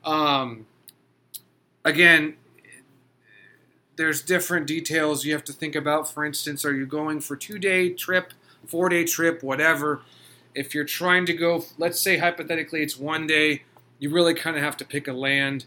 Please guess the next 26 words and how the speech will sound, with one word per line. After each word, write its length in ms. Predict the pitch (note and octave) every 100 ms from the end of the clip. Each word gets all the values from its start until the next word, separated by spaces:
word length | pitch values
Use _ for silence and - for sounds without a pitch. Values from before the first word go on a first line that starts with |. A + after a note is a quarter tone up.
| _ _ _ _ _
um, 240 | D3 C3+ C3+
and 220 | C3+ C#3
know 240 | C#3+ C#3 C#3
that 80 |
you're 160 | C3+ B2+
probably 340 | - D3+ C#3+
not 180 | C#3+ C#3
gonna 140 | C#3+ C#3
get 140 | C3+
on 160 | C3+ C3
some 320 | - C3+ B2
rides. 680 | B2 C3 B2+ B2+ B2 - - - _ _
You're 120 | - E3
not 220 | F#3 F#3
gonna 120 | F3+
be 80 | E3+
able 160 | D#3+
to 80 | D3
ride 280 | D3+ D3+ D3+
some 120 | D3+
of 60 | D3+
the 80 | C#3
rides 340 | C#3 C3+ C3+
on 120 | C3+
the 100 | C3
oppo-, 420 | C3 B2+ - C#3+